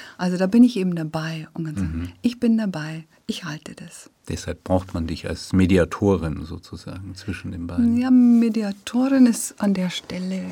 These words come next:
Speaker 1: jetzt, ich bin eher Begleiterin, würde ich sagen.
Speaker 2: Mhm.
Speaker 1: Und stütze das und sage, trauen sich das. Ich kann auch mal, wenn ich merke,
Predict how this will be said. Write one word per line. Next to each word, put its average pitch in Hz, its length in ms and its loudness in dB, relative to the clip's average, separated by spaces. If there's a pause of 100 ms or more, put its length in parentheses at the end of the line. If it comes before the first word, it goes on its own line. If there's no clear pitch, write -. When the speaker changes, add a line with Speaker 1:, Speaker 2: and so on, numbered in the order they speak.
Speaker 1:
jetzt, - 580 -14
ich - 200 -12
bin 247 300 4
eher 208 220 -2
Begleiterin, 170 840 -6
würde 160 180 -12
ich - 120 -16
sagen. 190 520 -4
Speaker 2:
Mhm. 95 120 -8 (440)
Speaker 1:
Und 214 240 2
stütze - 440 -8
das 190 200 -4
und 196 80 -2
sage, 208 280 -6
trauen 208 340 -2
sich 180 160 -4
das. 196 120 -4 (360)
Ich - 160 -4
kann 277 220 8
auch 208 160 4
mal, 208 520 4
wenn 220 120 2
ich 202 160 -2
merke, 196 560 -2